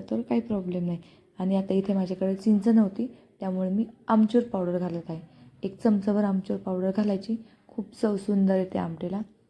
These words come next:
आमटी छान उकळू द्यायची. जेवढी तुम्ही आमटी उकळू देताल, तेवढी ती इतकी चविष्ट लागते. आता आपण काय करू, बारीक चिरलेली कोथिंबीर घालून देऊया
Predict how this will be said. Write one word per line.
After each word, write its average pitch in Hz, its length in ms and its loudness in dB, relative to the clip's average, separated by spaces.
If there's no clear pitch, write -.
आमटी 196 300 -4
छान 220 280 4
उकळू 214 280 0
द्यायची. 185 300 -4
जेवढी 220 420 6
तुम्ही 262 280 6
आमटी 233 360 4
उकळू 226 320 2
देताल, 208 300 0
तेवढी 208 320 2
ती 220 380 -2
इतकी 214 400 -4
चविष्ट 220 380 2
लागते. 226 520 0
आता 196 200 0
आपण 190 260 2
काय 196 200 2
करू, 202 280 0
बारीक 196 360 2
चिरलेली 190 380 -2
कोथिंबीर 190 500 -2
घालून 185 380 0
देऊया 185 360 -2